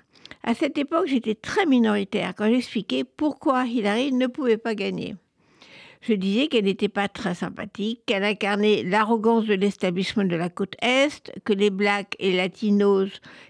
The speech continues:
qui s'étaient mobilisés pour faire élire Bill ne voteraient pas pour sa femme. On se moquait de moi comme en mille neuf cent quatre-vingts,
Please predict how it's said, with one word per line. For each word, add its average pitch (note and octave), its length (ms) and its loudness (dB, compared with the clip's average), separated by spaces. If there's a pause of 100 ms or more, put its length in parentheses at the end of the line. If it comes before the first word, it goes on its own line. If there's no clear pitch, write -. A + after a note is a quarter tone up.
qui - 140 0
s'étaient A3 300 2
mobilisés G3+ 580 4
pour F#3 160 -4
faire F#3 220 -2
élire F3+ 260 0
Bill E3+ 460 2 (100)
ne C4 220 4
voteraient A#3+ 400 0
pas G3 180 -2
pour G3 160 -12
sa - 160 -8
femme. - 400 -8 (580)
On A3 80 0
se B3+ 140 -2
moquait B3+ 320 2
de A3+ 60 2
moi A#3+ 200 4
comme G3+ 240 0
en G3 60 4
mille G3+ 160 4
neuf G#3+ 140 0
cent G#3+ 160 -2
quatre-vingts, F#3 540 -4